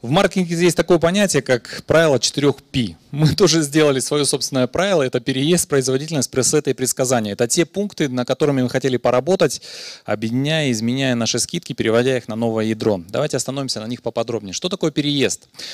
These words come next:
У нас было очень множество нареканий, что скидки у нас лежат каждая по отдельности. У нас были скидки торгового каталога и скидки, которые могли,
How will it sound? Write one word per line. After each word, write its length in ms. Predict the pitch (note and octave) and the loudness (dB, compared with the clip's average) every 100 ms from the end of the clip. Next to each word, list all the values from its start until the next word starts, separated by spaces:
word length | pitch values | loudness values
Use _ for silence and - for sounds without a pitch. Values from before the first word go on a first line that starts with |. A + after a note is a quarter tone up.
| - | -10
У 60 | - | 0
нас 100 | F3+ | 2
было 160 | F3+ G3 | 4 4
очень 220 | F#3 G3+ | 4 2
множество 340 | G3+ F3 - | 0 0 0
нареканий, 540 | F3 E3+ F3 G3+ F#3+ D3+ | 0 -2 0 0 2 0
что 200 | - D3+ | 0 -2
скидки 440 | - G#3 - E3+ | -2 -6 -4 -2
у 80 | D3+ | 2
нас 280 | D#3 D3 D3 | 2 2 0
лежат 500 | C#3 C3 C#3+ E3 - | -2 2 4 4 4
каждая 400 | C#3+ C3+ B2+ B2 | 2 4 2 2
по 120 | B2+ | 2
отдельности. 460 | B2+ C3 G#2 - | 2 2 2 0
У 20 | C3 | 0
нас 140 | C#3 | 2
были 160 | D3+ D3 | 2 2
скидки 340 | - F3 D3 | 0 -2 0
торгового 480 | C#3+ C#3 C#3+ C3+ C3+ | 0 4 6 6 4
каталога 600 | D3 F3 G3+ B3 F#3 D3 | 2 2 4 4 6 4
и 420 | C#3 D#3+ G3 G#3 F#3+ - - - - - | 2 -2 2 2 0 -6 -12 -12 -16 -12
скидки, 400 | - - G#3+ - | -8 -2 -2 0
которые 520 | G3 D#3+ F3 E3+ D#3+ C#3 | 0 2 4 6 4 2
могли, 840 | C#3+ C#3+ C#3 C3 D3+ G3 F#3+ | 0 0 -2 -2 -2 2 2